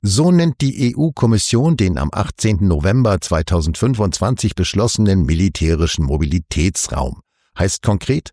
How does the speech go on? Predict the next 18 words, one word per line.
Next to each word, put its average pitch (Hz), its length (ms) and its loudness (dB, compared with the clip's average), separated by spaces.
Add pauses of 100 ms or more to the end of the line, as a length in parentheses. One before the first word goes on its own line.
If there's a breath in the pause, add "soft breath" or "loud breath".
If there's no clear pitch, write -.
(280)
vom 123 400 0
freien 165 420 0
Personen- 156 600 2
zum 165 240 0
freien 147 420 -2
Panzerverkehr, - 920 -2 (220)
von 69 220 -2
der 65 100 -2
juristischen 85 680 0
und 78 140 0
polizeilichen 98 760 -2
Zusammenarbeit 104 840 0
zur 180 220 2
Zusammenarbeit 98 720 0
der 113 80 2
Verteidigungsminister 104 1200 0
und 87 140 -2
Generäle, 82 800 -2